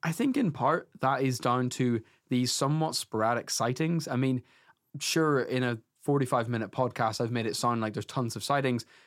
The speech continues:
but of course, these happened mostly in the seventies and eighties. We've had a handful. There is a couple more I haven't mentioned, but, you know, we're, we're not getting five a week over forty years. This is in the absolute middle of nowhere. It's a secret base.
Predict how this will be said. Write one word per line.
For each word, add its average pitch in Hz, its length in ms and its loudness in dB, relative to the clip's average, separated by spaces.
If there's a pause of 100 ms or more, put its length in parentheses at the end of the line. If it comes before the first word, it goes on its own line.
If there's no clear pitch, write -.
(140)
but 170 120 2
of 156 80 -2
course, 175 340 2 (380)
these 165 180 0
happened 143 640 2
mostly 185 400 2
in 147 80 4
the 123 80 0
seventies 110 340 -2
and 139 120 0
eighties. 165 340 0
We've 135 80 -6
had 151 120 2
a 131 40 0 (120)
handful. 123 540 0 (200)
There 247 100 -2
is 196 80 0
a 147 60 0
couple 110 320 -2
more 123 420 2
I 113 180 2
haven't 110 220 -2
mentioned, 127 540 -2 (420)
but, 143 180 2
you 151 60 2
know, 135 140 2
we're, 110 240 0
we're 127 120 0
not 139 200 0
getting 120 320 0
five 110 260 2
a 107 60 -2
week 110 560 -4 (360)
over 113 280 0
forty 110 360 -2
years. 110 600 0 (500)
This 135 220 0
is 143 180 2
in 120 160 -2
the 117 240 -2
absolute 127 580 -2
middle 123 440 -2
of 104 120 -8
nowhere. 120 560 2
It's - 180 -8
a 110 40 -2
secret 135 500 -2
base. 113 460 0